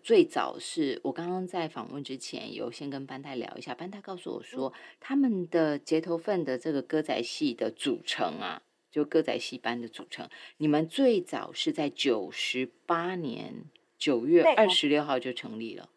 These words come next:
Speaker 2: 是的。我们在九八年九月二十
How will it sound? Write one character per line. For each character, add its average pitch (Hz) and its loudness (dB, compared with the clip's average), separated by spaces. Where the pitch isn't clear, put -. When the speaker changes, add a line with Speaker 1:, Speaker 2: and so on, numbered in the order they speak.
Speaker 2:
是 247 4
的。 - 0
我 - 0
们 - 6
在 294 12
九 214 0
八 247 8
年 220 -8
九 190 -14
月 208 -4
二 - -8
十 214 -12